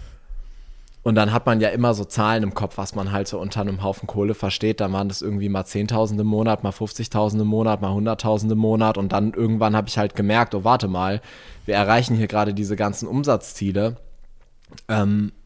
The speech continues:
aber leben trotzdem noch meilenweit außerhalb unserer Komfortzone, müssen trotzdem noch verrückt große Entscheidungen treffen, haben jetzt plötzlich große Reichweiten und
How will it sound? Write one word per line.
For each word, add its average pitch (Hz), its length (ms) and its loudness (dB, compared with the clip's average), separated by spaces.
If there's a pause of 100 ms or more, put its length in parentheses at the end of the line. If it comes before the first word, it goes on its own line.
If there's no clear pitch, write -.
aber 107 240 2
leben 101 200 2
trotzdem 131 340 0
noch 101 160 0
meilenweit 92 480 -2
außerhalb 92 320 -6
unserer 92 240 -8
Komfortzone, 92 680 -4
müssen 95 240 -4
trotzdem 113 380 2
noch 95 120 0
verrückt 92 300 -6
große - 320 -4
Entscheidungen 90 520 -2
treffen, 95 360 -4
haben 95 120 0
jetzt 98 140 -4
plötzlich 104 300 -4
große 101 340 -4
Reichweiten 92 640 -2
und 95 200 -4